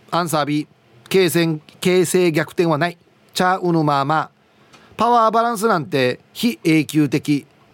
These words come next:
随時断片的な性質のもの。果てしなく広がる宇宙のほんの針の先もないほどの、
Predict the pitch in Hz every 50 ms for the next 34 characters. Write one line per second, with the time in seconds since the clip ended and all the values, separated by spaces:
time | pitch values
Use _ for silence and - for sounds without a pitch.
0 | _ - 131 131 196 240 247 214 156 151 127 156 160 160 151 - 170 156 143 156
1 | 143 156 156 151 - - - 151 139 123 - - 151 135 123 104 85 80 _ _
2 | _ _ _ _ _ _ _ - _ _ _ _ _ _ _ _ _ _ - -
3 | - 220 - 254 226 - 233 240 247 233 - 240 202 - - 233 226 233 220 226
4 | 233 220 214 220 196 - - - 175 120 95 85 - _ _ - _ _ _ _
5 | _ - - - 220 240 240 233 226 175 - 202 208 233 233 220 190 - 214 185
6 | - 190 160 139 139 160 180 165 127 131 107 104 90 87 85